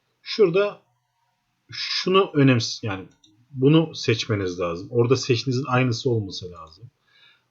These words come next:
Daha sonra yaptığınız operasyonun şuradaki, e, Machining Method View'da işte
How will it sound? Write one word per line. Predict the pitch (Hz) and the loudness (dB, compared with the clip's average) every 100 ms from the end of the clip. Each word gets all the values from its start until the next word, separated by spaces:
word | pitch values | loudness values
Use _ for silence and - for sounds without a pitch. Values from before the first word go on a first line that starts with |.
| _ | _
Daha | - 170 | 0 0
sonra | 147 151 165 170 - _ _ 131 | 8 8 8 4 -8 _ _ -6
yaptığınız | 139 139 160 160 156 | -6 -2 0 0 0
operasyonun | 139 117 143 147 - 147 131 147 156 _ _ _ _ _ | 0 4 6 6 4 2 4 2 -2 _ _ _ _ _
şuradaki, | - 147 139 120 - 139 147 - _ _ | -4 2 2 2 6 6 6 0 _ _
e, | 113 110 107 107 104 107 | -6 -4 -4 -4 -6 -6
Machining | 117 120 143 143 | -4 -2 -4 -2
Method | 127 139 135 | -2 -2 -2
View'da | 135 135 110 135 143 143 _ _ _ _ _ _ _ - | 2 2 4 0 -4 -8 _ _ _ _ _ _ _ -8
işte | - - | -4 -4